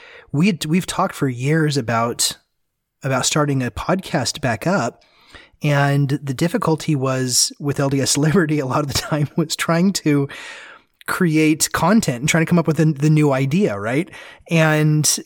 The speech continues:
Christopher, I know you, you probably have this same thing going on with Latter-day Contemplations, like, "What are we gonna talk about this week?" and having the ideas and always kind of formulating these ideas. And so there's,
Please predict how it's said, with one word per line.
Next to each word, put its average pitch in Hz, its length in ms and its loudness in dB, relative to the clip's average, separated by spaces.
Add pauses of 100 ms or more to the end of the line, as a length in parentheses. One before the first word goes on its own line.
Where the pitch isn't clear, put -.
Christopher, 170 320 0
I 160 80 2
know 156 160 4
you, 151 180 -2
you 156 220 -2
probably 143 360 0
have 131 280 -4
this 135 160 -2
same 139 300 0
thing 143 180 0
going 135 200 0
on 127 200 0
with 127 200 -6
Latter-day 127 260 -2
Contemplations, 131 680 -2
like, 131 100 -4
"What 143 100 0
are - 20 -2
we 139 80 -4
gonna 139 100 0
talk 131 220 -4
about 131 180 -2
this - 180 -4
week?" 139 200 -2
and 123 80 -2
having 127 240 -4
the 117 60 -2
ideas 127 460 -2
and 131 80 -2
always 127 220 -2
kind 127 160 -4
of - 60 -4
formulating 127 460 -2
these 123 140 -2
ideas. 123 380 -2
And 123 100 -2
so 131 140 -2
there's, 123 220 -2